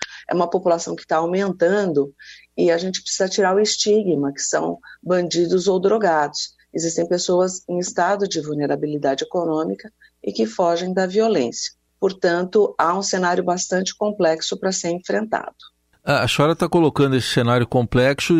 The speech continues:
Speaker 2: a, até especificando, né, a, a população
Speaker 1: É.
Speaker 2: de, de cada segmento. É, como é que o problema tá sendo tratado? É como se fosse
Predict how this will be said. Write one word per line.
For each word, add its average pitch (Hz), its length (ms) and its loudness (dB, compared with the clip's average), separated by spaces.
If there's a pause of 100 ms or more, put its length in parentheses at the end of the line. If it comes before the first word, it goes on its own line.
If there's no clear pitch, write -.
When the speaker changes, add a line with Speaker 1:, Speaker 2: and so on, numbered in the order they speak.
(120)
Speaker 2:
a, 117 260 2
até 151 200 0
especificando, 160 1000 2
né, 135 240 2 (100)
a, 113 340 0 (440)
a 113 100 -2
população 135 1000 2
Speaker 1:
É. 127 40 -2
Speaker 2:
de, 120 220 2
de 117 400 -4
cada 147 280 2
segmento. 135 800 0
É, 135 420 2
como 180 140 2
é 240 80 2
que - 80 0
o 214 60 0
problema 170 320 4
tá 156 120 2
sendo 147 220 0
tratado? 131 540 2
É 120 40 0
como 156 200 2
se - 80 -4
fosse 160 400 0